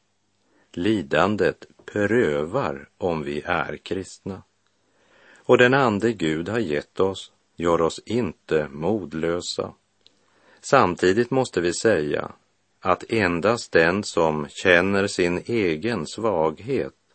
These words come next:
är verkligen stark. Det som kännetecknar verklig kraft, det är att den växer i motgång.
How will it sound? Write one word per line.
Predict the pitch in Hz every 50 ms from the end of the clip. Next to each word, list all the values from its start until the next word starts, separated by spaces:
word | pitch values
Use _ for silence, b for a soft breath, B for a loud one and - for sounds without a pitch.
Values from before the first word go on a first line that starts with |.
| _ _ _ _ _ _
är | - 87 85
verkligen | 80 78 82 78 71 73 - - 101 104 85 78 71 69 69 67
stark. | - - - - 110 104 85 80 80 - _ _ _ _ _ _ _ _ b b b b b b b b b b b b b b
Det | b 127 117
som | - 127 123 120
kännetecknar | - - 151 139 117 95 85 - 90 90 90 - 101 101 101 95 92
verklig | 90 85 95 110 110 95 85 87 85 - - - 139 143 - -
kraft, | - 98 98 87 - - - _ _ _ _ _ _ _ b b b b b b b b b b
det | b 135 131
är | 110 95 90 85
att | 92 101 - -
den | - 85 85 87 95 87 85
växer | 80 85 76 - - - - - - - - 147 110 80 76 69 71 -
i | - 101 82 71 71
motgång. | 80 101 120 110 - - - - - 120 110 98 92 -